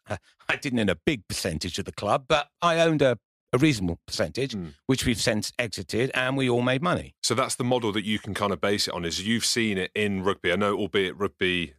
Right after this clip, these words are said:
Speaker 2: league.
Speaker 1: League. Look, it's not, I don't base it just on that one league. That would be silly. But yes, I have, from a personal experience, and I hate that phrase, lived experience, right?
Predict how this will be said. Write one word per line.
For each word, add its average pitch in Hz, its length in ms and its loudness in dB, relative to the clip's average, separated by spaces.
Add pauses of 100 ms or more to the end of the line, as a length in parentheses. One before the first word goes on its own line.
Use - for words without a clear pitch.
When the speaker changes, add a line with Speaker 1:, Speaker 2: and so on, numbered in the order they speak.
Speaker 2:
league. 87 280 0
Speaker 1:
League. 101 160 -4
Look, 113 140 -2
it's 113 120 -6
not, 160 180 -2
I 120 80 2
don't 107 240 -4
base 95 220 -4
it 78 100 -12
just 131 260 -2
on 92 180 0
that 87 180 -6
one 90 400 0 (100)
league. 87 240 -6
That 117 160 -2
would 95 140 -10
be 92 100 -12
silly. 80 580 -4
But 110 260 2 (260)
yes, 135 400 0
I 117 160 2
have, 131 560 -4 (260)
from 117 120 -8
a 104 60 -6 (140)
personal 175 500 0
experience, 104 920 -6
and 117 100 -2
I - 40 0
hate 123 220 0
that 95 200 -6
phrase, 87 240 -6
lived 92 260 -8
experience, 80 580 -14
right? 95 160 -2